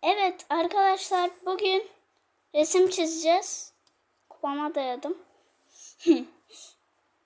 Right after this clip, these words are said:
Bir saattir şey yaptık arkadaşlar. Evet, bugün resim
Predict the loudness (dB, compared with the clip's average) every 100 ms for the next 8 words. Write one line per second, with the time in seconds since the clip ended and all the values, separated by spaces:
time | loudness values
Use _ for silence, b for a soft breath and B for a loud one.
0 | _ _ _ -14 -10 -6 -8 -10 -12 -8
1 | -4 -6 -8 -18 -14 -14 -14 -12 -12 -10
2 | -8 -8 -8 b b 0 4 4 2 0
3 | 4 6 6 4 2 2 -2